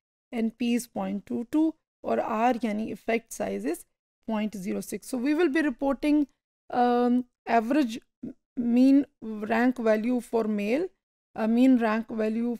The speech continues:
for female, uh, मान विटनी की कैलकुलेटेड वैल्यू, उसकी पी वैल्यू और फिर जी की वैल्यू and then finally effect size यानी आर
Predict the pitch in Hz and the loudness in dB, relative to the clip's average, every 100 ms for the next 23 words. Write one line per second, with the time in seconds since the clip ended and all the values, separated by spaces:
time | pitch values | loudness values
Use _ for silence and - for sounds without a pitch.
0 | - 208 - 285 311 294 294 294 - _ | -6 -6 -2 2 4 6 4 0 -6 _
1 | _ - 233 226 226 226 220 220 254 254 | _ -2 0 2 2 0 0 -2 2 2
2 | 247 214 226 214 214 202 220 202 190 185 | 0 -2 -2 -2 -4 -4 -2 -4 -4 -4
3 | 220 294 311 - _ - 226 - - 233 | -2 -2 -2 -6 _ -8 -6 -6 -6 -6
4 | 226 - 277 262 233 220 247 262 254 _ | -4 0 2 4 2 2 0 0 -4 _
5 | _ - 220 - 240 208 185 269 262 269 | _ -6 -6 -2 -4 -2 2 2 4 0
6 | 233 214 214 233 - 226 208 214 220 - | 2 0 -2 -4 -4 -4 -4 -4 -4 -6
7 | 190 202 208 220 233 - 233 240 - - | -8 -8 -6 -6 -6 -6 -4 -4 -4 -8
8 | 196 202 190 202 208 220 262 220 240 | -6 -6 -6 -4 -4 -6 -6 -4 -6